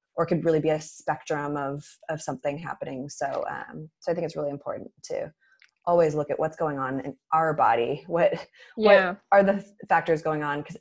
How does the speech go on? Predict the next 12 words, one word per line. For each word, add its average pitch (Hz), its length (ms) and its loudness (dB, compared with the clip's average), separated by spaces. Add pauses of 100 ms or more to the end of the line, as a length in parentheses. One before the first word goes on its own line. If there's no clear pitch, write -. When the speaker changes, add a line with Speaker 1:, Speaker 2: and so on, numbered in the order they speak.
Speaker 1:
everyone 143 520 -2
is 143 420 -12 (120)
totally 135 380 -6
unique, - 460 -12
and, - 440 -16 (300)
uh, - 40 -16 (440)
that'll 165 180 -6
change 156 360 -10
how 160 100 -8
they 156 100 -8
respond 175 480 -10
to 220 60 -12